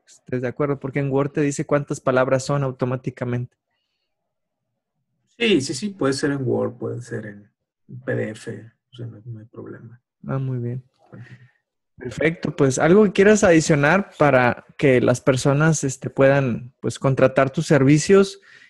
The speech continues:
Speaker 1: y, pues, hacer este último requisito antes de morir,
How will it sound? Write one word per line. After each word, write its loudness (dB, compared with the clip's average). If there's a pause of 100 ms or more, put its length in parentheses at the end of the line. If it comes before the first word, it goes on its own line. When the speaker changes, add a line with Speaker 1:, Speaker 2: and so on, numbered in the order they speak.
(120)
Speaker 1:
y, 0
pues, -2 (120)
hacer 2
este 4
último 4
requisito 0
antes 0
de 0
morir, 2